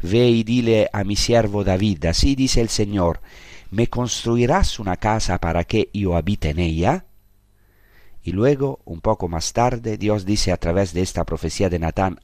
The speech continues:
a David, estamos en el segundo libro de Samuel, siete, versículo veintisiete, "Yo te edificaré un bait", o sea, "Yo te edificaré una casa", dice Dios. Y pero aquí se refiere a la descendencia de David.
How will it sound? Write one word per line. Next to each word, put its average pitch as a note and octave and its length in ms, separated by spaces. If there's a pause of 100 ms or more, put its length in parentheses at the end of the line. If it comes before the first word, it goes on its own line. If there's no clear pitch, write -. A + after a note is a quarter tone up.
a D#2+ 100
David, F#2 520 (680)
estamos E2 520
en D2+ 100
el D#2 60
segundo E2 360
libro D#2+ 240
de E2+ 60
Samuel, F#2+ 480 (540)
siete, - 600
versículo D#2 720
veintisiete, D#2 840 (300)
"Yo C#3 480
te F#2 160
edificaré F#2 840
un G2 260
bait", E2 560
o E2+ 80
sea, F2+ 360 (320)
"Yo C#3+ 320
te F2+ 160
edificaré F2+ 720
una F2 240
casa", C#2 480
dice E2+ 320
Dios. F2 400 (600)
Y - 80
pero F3+ 220
aquí F3+ 240
se C3+ 140
refiere E3 500
a B2+ 40
la A#2+ 120
descendencia D3+ 960
de C#3+ 140
David. A#2+ 480